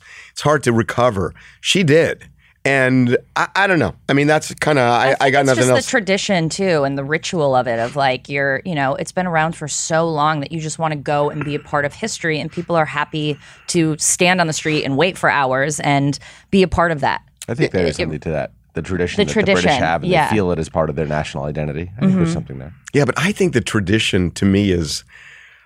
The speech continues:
Speaker 1: a little arcane. But
Speaker 2: Well,
Speaker 1: it's,
Speaker 2: yeah,
Speaker 1: it's,
Speaker 2: but,
Speaker 1: it's,
Speaker 2: but
Speaker 1: it,
Speaker 2: it's
Speaker 1: it's the, it's that they love her.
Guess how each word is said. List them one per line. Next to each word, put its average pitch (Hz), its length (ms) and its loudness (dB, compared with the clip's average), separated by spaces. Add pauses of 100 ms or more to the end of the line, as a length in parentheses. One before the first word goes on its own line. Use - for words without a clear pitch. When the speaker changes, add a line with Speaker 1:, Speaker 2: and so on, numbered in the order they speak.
(140)
Speaker 1:
a - 20 2
little 117 300 2
arcane. 98 640 0 (200)
But 277 120 4
Speaker 2:
Well, 302 180 4
Speaker 1:
it's, 175 160 4
Speaker 2:
yeah, 330 160 4
Speaker 1:
it's, 156 60 2
Speaker 2:
but, 185 180 0
Speaker 1:
it's, 160 160 4
Speaker 2:
but 202 80 4
Speaker 1:
it, 170 60 4
Speaker 2:
it's - 140 -6 (240)
Speaker 1:
it's 160 280 2
the, 107 420 2
it's - 280 -2
that 160 200 0 (440)
they 151 120 6
love 147 360 2
her. - 280 -4